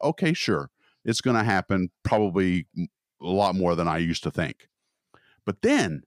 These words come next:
we have things like great filters and the misuse of the Drake equation and all these other things that lead us to think, "Well, there should be this many civilizations out there if that's true," and that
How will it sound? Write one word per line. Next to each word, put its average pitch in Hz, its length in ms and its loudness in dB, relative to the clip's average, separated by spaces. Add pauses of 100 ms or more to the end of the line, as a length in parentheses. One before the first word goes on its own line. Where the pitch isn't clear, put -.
(120)
we 113 180 0
have 101 260 0
things 98 280 -2
like 80 200 -2
great 107 280 0
filters 117 520 -2
and 107 160 0
the 117 40 0
misuse 156 720 0
of 110 280 2
the 110 140 4
Drake 143 300 0
equation 85 480 -2
and 92 120 -2
all 139 120 -2
these 156 200 -2
other 120 200 0
things 123 460 0 (320)
that 113 160 0
lead 147 260 2
us 107 220 2
to 107 100 -6
think, 90 320 -2
"Well, 101 300 2 (240)
there 120 140 2
should 110 180 -2
be 104 120 2
this 107 240 -2
many 87 220 0
civilizations 101 760 0
out 73 180 -2
there 85 220 2
if 98 200 -2
that's 87 240 -2
true," 151 400 -2
and 101 280 -2
that 98 240 0